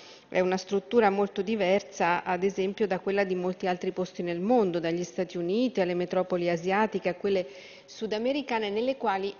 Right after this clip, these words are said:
ancora di più che non da noi si fa, eh, fatica a capire e a definire, eh, che cosa si intende con il termine, con il termine periferia.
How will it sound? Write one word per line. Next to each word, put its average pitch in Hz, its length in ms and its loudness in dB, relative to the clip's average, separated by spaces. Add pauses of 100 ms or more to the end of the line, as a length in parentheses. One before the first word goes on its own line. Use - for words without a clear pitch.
ancora 220 640 0
di 190 280 -6
più 202 320 -4
che 196 140 -6
non 220 380 2
da 240 100 4
noi 208 340 2
si 202 200 -8
fa, 208 320 -4 (480)
eh, 185 100 -8
fatica 202 880 0
a 190 260 -4
capire 214 520 0
e 185 60 0
a 185 80 0
definire, 202 960 2
eh, 180 160 -2
che 202 180 -4
cosa 208 280 2
si 202 180 -4
intende 208 600 2
con 185 180 -2
il 185 160 -4
termine, 185 600 0 (360)
con 190 180 -2
il 190 160 0
termine 190 440 4
periferia. 175 760 -2